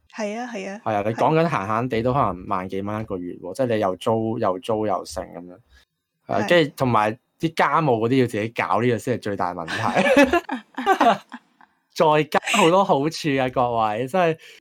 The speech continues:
Speaker 2: 雖然而家好似講到好慘，話年輕人買唔到樓或者剩啊，其實喺屋企都有好多好處嘅。但你話，誒，全職嗰個有，嗰個點樣同H R解釋？其實，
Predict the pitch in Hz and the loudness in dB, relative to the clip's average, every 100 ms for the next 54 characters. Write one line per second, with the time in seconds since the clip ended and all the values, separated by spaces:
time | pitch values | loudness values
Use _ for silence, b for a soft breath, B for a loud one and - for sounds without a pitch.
0 | _ - 202 180 131 110 127 165 165 151 | _ -2 2 2 2 0 2 2 0 -2
1 | 139 135 135 _ _ _ - 135 160 139 | -2 -2 -6 _ _ _ -6 -2 0 2
2 | 160 139 127 147 135 120 98 117 160 156 | 2 0 0 2 0 0 -4 -6 -6 -4
3 | 98 98 110 107 98 117 123 110 110 120 | -6 -4 -6 -6 -4 -2 -2 -2 -6 -6
4 | 117 117 110 98 104 123 175 - 117 131 | -6 -4 -4 -4 -4 -2 -4 -6 -8 -4
5 | 135 107 107 113 101 95 - 92 87 87 | -2 -2 -2 -4 -4 -10 -14 -16 -16 -16
6 | - - _ _ _ _ _ _ _ _ | -18 -20 _ _ _ _ _ _ _ _
7 | - 147 160 151 139 147 180 147 135 - | 0 4 6 6 4 2 2 0 0 0
8 | 107 120 190 - - 156 160 135 117 131 | -2 0 -2 -4 0 2 4 4 2 2
9 | - _ _ - 175 160 135 127 _ _ | -8 _ _ -4 0 4 2 0 _ _
10 | _ _ _ - 170 196 120 95 147 - | _ _ _ -2 0 0 -2 -4 -6 -2
11 | 156 104 90 101 104 110 135 123 120 117 | 2 2 0 -4 -4 -4 -6 -4 -4 -6